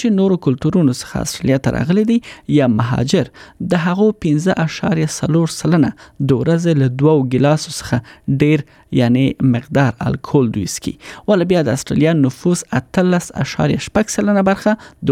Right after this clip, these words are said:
ورځې له دوو ګیلاسو څخه ډېر الکول څکي. هغه کسان کوم چې استرالیا کې الکول څکي، هغوی لپاره یوه اندازه ټاکل شوې ده. او هوای وایي چې استرالیان کوم چې الکول څکي،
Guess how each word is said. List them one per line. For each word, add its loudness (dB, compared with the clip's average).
ورځې 0
له 0
دوو 4
ګیلاسو -2
څخه -2
ډېر -2
الکول -2
څکي. -4
هغه 2
کسان 0
کوم 2
چې -2
استرالیا 0
کې -2
الکول 0
څکي، -2
هغوی 2
لپاره -2
یوه 0
اندازه 0
ټاکل -6
شوې -2
ده. -2
او 4
هوای 2
وایي 2
چې -2
استرالیان 0
کوم 2
چې -6
الکول -2
څکي، 0